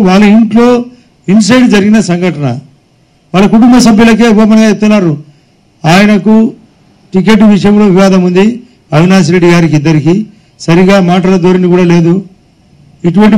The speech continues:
పరిస్థితుల్లో ఏమన్నా జరిగింటే ఏమి, ఏ కథ, విచారణ చేయమని, పోస్ట్ మార్టం సమగ్రంగా జరపాలా,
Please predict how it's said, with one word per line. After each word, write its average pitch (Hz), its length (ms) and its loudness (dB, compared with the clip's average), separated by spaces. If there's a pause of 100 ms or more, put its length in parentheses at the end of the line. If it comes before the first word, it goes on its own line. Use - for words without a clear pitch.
పరిస్థితుల్లో 202 480 0 (600)
ఏమన్నా 208 360 2
జరిగింటే 190 340 0 (160)
ఏమి, 190 220 2 (140)
ఏ - 20 0 (100)
కథ, 175 160 -2 (600)
విచారణ 196 360 0 (120)
చేయమని, 185 380 0 (520)
పోస్ట్ 202 360 0
మార్టం 196 300 -2 (200)
సమగ్రంగా 180 520 -2
జరపాలా, 165 380 0